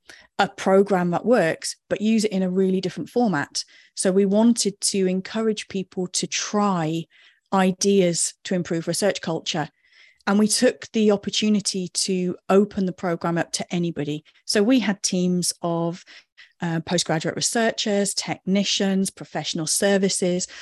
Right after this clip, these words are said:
all coming together and forming teams to tackle various elements of research culture.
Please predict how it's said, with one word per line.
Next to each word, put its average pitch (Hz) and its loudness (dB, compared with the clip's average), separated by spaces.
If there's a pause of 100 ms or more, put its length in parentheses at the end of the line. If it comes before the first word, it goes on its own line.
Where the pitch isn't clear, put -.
(240)
all 240 6
coming 220 4
together 190 -4
and 175 -6
forming 185 -2
teams 170 -6
to - -8
tackle - -6
various 175 0
elements 165 -2
of 156 -10
research 156 -4
culture. - -6